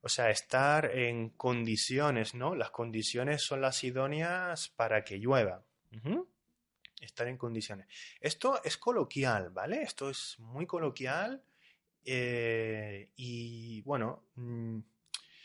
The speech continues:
no recomiendo tanto usarlo porque depende de la región también y, y todo. Entonces, yo aquí a ustedes, pues, les recomendaría decir, "Creo que está a punto de llover",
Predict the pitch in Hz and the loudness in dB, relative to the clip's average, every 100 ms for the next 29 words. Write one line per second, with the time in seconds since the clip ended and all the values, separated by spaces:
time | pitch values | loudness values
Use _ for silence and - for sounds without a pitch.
0 | - _ _ - - _ _ 127 127 165 | -20 _ _ -20 -20 _ _ -10 0 4
1 | 226 233 214 208 202 175 175 160 135 117 | 4 4 2 2 -2 -2 -2 2 2 4
2 | - 147 156 143 151 113 - 139 143 131 | 4 4 4 2 0 -4 -4 -2 0 2
3 | 117 107 98 92 - _ - 117 113 135 | 0 0 -2 -4 -12 _ -8 -6 -4 -4
4 | 143 135 123 117 107 - 143 196 208 208 | -4 -2 -2 -4 -8 -6 0 2 2 -2
5 | 175 - 107 113 139 156 156 143 113 104 | -6 -8 -8 -2 0 0 0 -2 -4 -4
6 | 101 107 - 117 147 151 120 - 135 135 | -6 -10 -2 0 0 -2 -4 -4 -4 -4
7 | - - _ _ _ _ _ _ - - | -6 -10 _ _ _ _ _ _ -12 -10
8 | 131 156 160 - 156 185 131 117 - 131 | 2 4 4 0 0 4 4 4 -2 2
9 | 143 165 170 120 110 110 107 107 107 107 | 2 2 -2 -6 -4 -8 -8 -10 -8 -6
10 | 107 104 120 131 127 - 131 156 - _ | -6 -4 -2 -2 -6 -6 -4 -4 -6 _
11 | - - - _ _ _ - 127 143 135 | -20 -20 -20 _ _ _ -4 -2 0 -2
12 | - 131 143 139 135 131 147 120 92 101 | -2 2 2 2 -4 -2 0 0 0 0
13 | 92 | -2